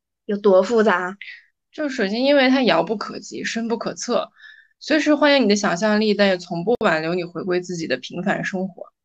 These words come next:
Speaker 2: 一旦注视，总是会收获一种远超我们生活规律的感动。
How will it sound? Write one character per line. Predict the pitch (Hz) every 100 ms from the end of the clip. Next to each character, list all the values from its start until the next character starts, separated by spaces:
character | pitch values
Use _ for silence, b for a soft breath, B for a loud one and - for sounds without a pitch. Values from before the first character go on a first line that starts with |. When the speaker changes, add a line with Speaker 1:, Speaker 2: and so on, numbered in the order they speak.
| _ b -
Speaker 2:
一 | 180
旦 | 214 277 240
注 | 247 233
视， | - 220 -
总 | 175
是 | 170
会 | 208 220
收 | 220 262
获 | 254
一 | 220
种 | 190 180
远 | -
超 | 175 220 220
我 |
们 | 180 170
生 | 226 208
活 | 180
规 | 202 208
律 | 214
的 | 196 190
感 | - -
动。 | 180 170